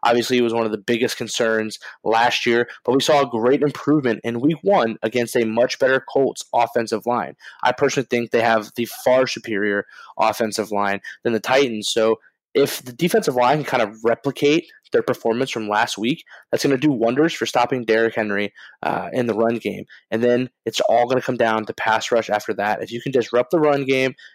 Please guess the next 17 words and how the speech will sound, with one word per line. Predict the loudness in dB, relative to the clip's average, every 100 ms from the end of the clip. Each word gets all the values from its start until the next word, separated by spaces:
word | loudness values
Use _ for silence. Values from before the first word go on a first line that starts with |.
| -10
and | -4
force | 0 0 0
the | 2
Titans | 2 2
into | -4
passing | -2 0 0 -2
situations, | -2 0 0 2 2 0 -6 -8 -16 _ _ _ _ -6
you | 0
need | 2
to | 4
be | 4
able | 4 2
to | -2
get | 0 0 0 -10
to | -4 0 2 0 -2 _ _
Ryan | -4 0 0 -2
Tannehill | 0 0 2 0 0 0